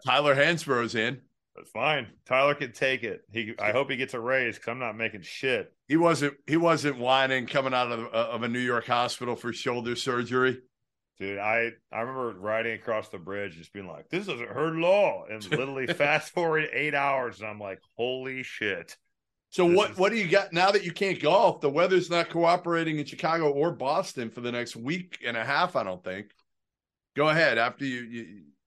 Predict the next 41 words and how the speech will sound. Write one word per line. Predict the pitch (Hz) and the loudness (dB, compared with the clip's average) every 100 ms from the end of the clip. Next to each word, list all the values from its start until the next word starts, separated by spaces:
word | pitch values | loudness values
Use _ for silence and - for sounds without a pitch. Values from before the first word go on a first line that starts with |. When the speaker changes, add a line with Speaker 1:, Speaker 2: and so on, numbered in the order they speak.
| _ | _
Speaker 1:
what, | 117 127 | -10 -4
what | 135 | -2
do | 143 | 0
you | |
got | 143 135 | 0 0
going | 139 135 | 0 0
on? | 151 120 | 0 2
Nothing. | 165 208 110 - _ _ _ _ - | 2 0 -8 -10 _ _ _ _ -8
Speaker 2:
I'm, | 107 127 131 | -2 -2 0
uh, | 127 120 110 | 0 0 0
I'm, | 120 120 117 _ | -2 -4 -14 _
well, | 117 117 | -2 2
I | 123 | 2
was | 123 | 2
out | 127 151 | 0 0
in | 135 | -2
L | 123 120 | 0 2
A. | 123 117 104 | 2 0 -2
I | 101 | -6
had | 104 | -6
a | |
U | 107 117 | -4 -4
S | 117 | -2
A | 120 | -4
basketball | 98 101 104 - 104 101 98 92 92 - | -2 -4 -6 -8 -6 -4 -4 -6 -12 -14
camp. | 104 95 | -10 -8
I'm | 113 | -8
assistant | 107 101 120 110 | -8 -10 -10 -10
coach | - 107 - | -6 -6 -6
Hummel, | 113 104 87 - | -8 -8 -12 -16
so, | - 85 82 | -12 -10 -10
you | 87 | -10
know, | 87 | -12
I | 82 | -12
got | 87 87 | -10 -12
that. | - 87 92 - _ 170 - | -10 -10 -10 -12 _ -4 -2
Speaker 1:
People | 440 240 | 0 2
really | 190 190 196 | 4 6 6
call | 175 170 170 | 4 4 4
you | 170 151 | 4 -2
coach? | - 120 139 160 - | -2 2 2 2 -6